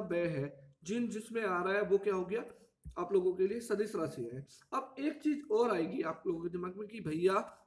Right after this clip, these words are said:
आवेश में भी तो वे आया है और पृष्ठ तनाव में भी तो वे आया है, ठीक है। तो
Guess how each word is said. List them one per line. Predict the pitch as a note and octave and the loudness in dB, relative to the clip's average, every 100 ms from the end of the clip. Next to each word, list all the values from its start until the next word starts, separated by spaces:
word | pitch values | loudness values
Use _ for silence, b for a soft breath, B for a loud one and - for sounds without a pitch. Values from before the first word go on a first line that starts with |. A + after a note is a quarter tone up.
| _ | _
आवेश | D#3+ E3 F#3+ G3 | 2 6 6 4
में | G3 | -2
भी | F3+ | 2
तो | F#3+ | 0
वे | E3+ | 2
आया | E3 E3 A#3 | 0 0 0
है | A#3+ | -2
और | E3+ - | -4 -4
पृष्ठ | D3+ | -6
तनाव | - D#3+ D#3+ F#3 | -4 -4 -2 0
में | F#3+ | -2
भी | |
तो | F#3+ F3+ | -2 0
वे | F#3 | 0
आया | F#3 F#3+ B3 | 2 0 0
है, | - _ b b _ _ _ | -6 _ b b _ _ _
ठीक | G3 G#3 | 2 2
है। | E3 - - | 0 -8 -6
तो | C#4 | -6